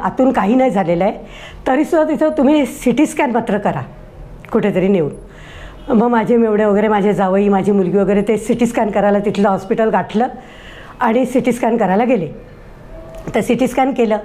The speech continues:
तर तिथे पण सीटी स्कॅनमध्ये असं कळलं की आतमध्ये मार लागला नव्हता कुठल्याही छोट्या मेंदू किंवा काय मेंदू म्हणतात तिथे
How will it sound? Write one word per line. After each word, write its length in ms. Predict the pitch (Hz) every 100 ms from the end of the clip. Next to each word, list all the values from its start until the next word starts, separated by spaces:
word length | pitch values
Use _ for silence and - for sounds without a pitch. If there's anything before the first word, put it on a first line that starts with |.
| - - - - - - -
तर 60 | -
तिथे 200 | 285 262
पण 280 | 302 294 302 302 - - -
सीटी 320 | 277 240 285
स्कॅनमध्ये 420 | - 285 285 285
असं 160 | 285 339
कळलं 280 | 302 226 214
की 420 | 208 247 254 254 -
आतमध्ये 480 | 190 196 233 294 339
मार 200 | 330 277
लागला 320 | 254 185 226
नव्हता 240 | 240 226
कुठल्याही 440 | 196 - 190 202 240 254 202 185
छोट्या 240 | 208 202
मेंदू 280 | 190 190 190
किंवा 180 | 190 196
काय 180 | 185 180
मेंदू 300 | 190 175 190
म्हणतात 280 | 190 180 196
तिथे 280 | 202 226 233